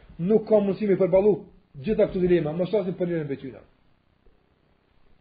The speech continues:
Çka thonë ata që nuk falen? Thonë, më rëndësia është me kon zemra e pastër. Zemra e pastër për çkafi?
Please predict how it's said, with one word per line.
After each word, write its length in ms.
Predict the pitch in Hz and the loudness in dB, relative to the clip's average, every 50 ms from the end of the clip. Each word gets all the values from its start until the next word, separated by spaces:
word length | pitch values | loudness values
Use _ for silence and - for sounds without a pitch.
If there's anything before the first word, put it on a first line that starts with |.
| _ _ _ - _ _ _ _ _ _ - | _ _ _ -20 _ _ _ _ _ _ -4
Çka 200 | - - 269 269 220 | 4 6 6 6 6
thonë 160 | 269 269 240 | 4 0 0
ata 100 | 226 220 | 0 0
që 140 | 180 214 196 | -2 -2 -4
nuk 100 | 175 - - | -4 -2 0
falen? 280 | 185 170 143 110 98 - _ _ - _ _ _ _ _ _ _ _ _ _ _ _ _ _ _ | 0 0 0 -2 -8 -18 _ _ -20 _ _ _ _ _ _ _ _ _ _ _ _ _ _ _
Thonë, 300 | - 262 285 294 302 269 - - _ _ _ _ _ _ _ | 6 6 6 6 6 0 -6 -16 _ _ _ _ _ _ _
më 160 | 190 208 220 | 2 4 4
rëndësia 380 | 226 214 220 247 285 285 285 285 | 4 0 0 -2 2 4 4 4
është 280 | - - - - - 214 | 2 -2 -12 -8 -2 0
me 80 | 226 226 | 0 2
kon 220 | 254 262 254 226 170 | 2 2 2 2 2
zemra 380 | 208 254 247 226 214 208 190 | 2 2 2 4 4 4 4
e 40 | 180 - | 6 6
pastër. 320 | 185 165 139 - - - - _ _ _ _ _ _ _ _ _ - - _ - - - _ _ _ _ _ _ _ _ _ _ _ _ _ _ _ _ _ _ _ _ _ _ _ _ _ _ _ - 165 147 214 | 4 4 4 0 -6 -16 -20 _ _ _ _ _ _ _ _ _ -20 -20 _ -20 -20 -20 _ _ _ _ _ _ _ _ _ _ _ _ _ _ _ _ _ _ _ _ _ _ _ _ _ _ _ -12 0 4 4
Zemra 260 | 269 277 269 269 254 | 4 6 6 4 2
e 80 | - - | 4 4
pastër 280 | 294 277 247 233 196 | 4 4 4 2 -2
për 120 | 233 - - | -6 -8 0
çkafi? 320 | 285 269 233 170 151 - | 4 4 4 4 0 -6